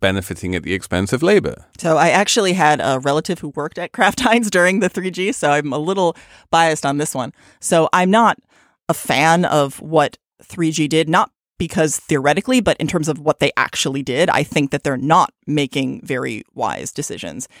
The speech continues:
Speaker 2: And this is to, when you're talking about buybacks, it's not that a buyback is always good.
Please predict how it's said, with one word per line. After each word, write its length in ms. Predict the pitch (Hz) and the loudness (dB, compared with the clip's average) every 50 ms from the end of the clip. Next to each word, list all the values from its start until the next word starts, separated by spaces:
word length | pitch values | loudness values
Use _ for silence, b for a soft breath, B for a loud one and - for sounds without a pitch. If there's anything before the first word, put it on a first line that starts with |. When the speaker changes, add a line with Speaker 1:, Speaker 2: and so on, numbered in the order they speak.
| b b b b b | b b b b b
Speaker 2:
And 320 | - 147 147 151 147 147 170 | 2 2 4 2 2 0 0
this 160 | 254 269 - | 0 2 2
is 160 | 302 - - | 2 0 0
to, 100 | - 233 | -2 -2
when 120 | 202 202 196 | 0 0 0
you're 80 | 202 | 0
talking 280 | - - - 466 453 415 | 0 0 0 0 2 2
about 120 | 285 180 | 2 4
buybacks, 340 | 190 196 226 214 160 147 - | 4 4 4 4 2 0 -2
it's 120 | 175 - 269 | -2 0 2
not 120 | 302 466 | 2 4
that 80 | - - | 4 2
a 60 | - | 4
buyback 360 | 175 151 165 165 160 160 - | 4 4 4 4 4 2 2
is 180 | - 156 131 - _ - | 0 -2 -4 -4 _ -6
always 420 | - 139 175 247 247 185 151 135 | -2 0 0 2 2 0 -2 -2
good. 320 | - - 120 156 226 226 | -2 0 2 2 2 2